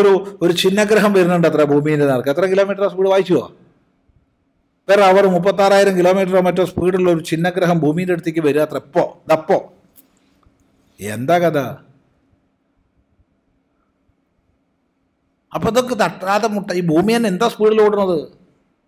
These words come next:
എത്ര സ്പീഡിലാ കറങ്ങണത്? ഇത് ഒറ്റയ്ക്കാ, എന്നാ പ്രശ്നം ഉണ്ടായിരുന്നില്ല. എത്ര ഗ്രഹങ്ങൾ തലങ്ങും വിലങ്ങും?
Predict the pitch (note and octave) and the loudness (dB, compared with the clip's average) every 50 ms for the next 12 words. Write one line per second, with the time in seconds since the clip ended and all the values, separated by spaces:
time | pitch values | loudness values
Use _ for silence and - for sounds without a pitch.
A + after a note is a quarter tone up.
0 | _ _ - C3+ D3+ D3 D3 A#3+ A#3+ F3 F3 G#3+ A3+ G3 A3+ A3 G#3 G#3 G3 G3 | _ _ -10 -10 -8 -6 -2 -2 -2 -2 -2 -4 -2 0 0 2 2 0 0 0
1 | G3 F#3+ F#3 F3 D3 - - - _ _ _ _ _ _ _ _ _ _ _ _ | -2 -2 -2 -2 -4 -6 -8 -14 _ _ _ _ _ _ _ _ _ _ _ _
2 | _ _ _ _ _ _ _ _ _ _ _ - F3 E3+ - F3+ A3 G#3+ A#3 G#3+ | _ _ _ _ _ _ _ _ _ _ _ -2 -2 -2 0 0 0 2 2 2
3 | F#3 F3+ E3+ F3 G#3 A3 A3+ G3+ - G#3 G3+ F#3+ F3+ D#3+ D3 B2+ A2 F#2+ F2+ - | 2 0 0 0 -2 -2 -2 -4 -4 -4 -2 0 0 0 0 0 -4 -10 -12 -18
4 | _ _ _ _ _ _ _ D#3 E3 G#3+ A3+ A3+ A3 C4 B3+ B3+ B3 B3 A3+ A#3 | _ _ _ _ _ _ _ -6 -4 -2 -2 -2 0 0 0 2 4 4 2 2
5 | A3+ A#3 A3+ - - F#3+ F#3 G3+ G#3 A3 G#3 F#3 F3 E3 E3+ F3 F3+ F#3 E3 C#3+ | 2 2 0 2 2 2 2 2 0 0 0 2 2 4 4 2 2 0 -4 -6
6 | - - | -8 -16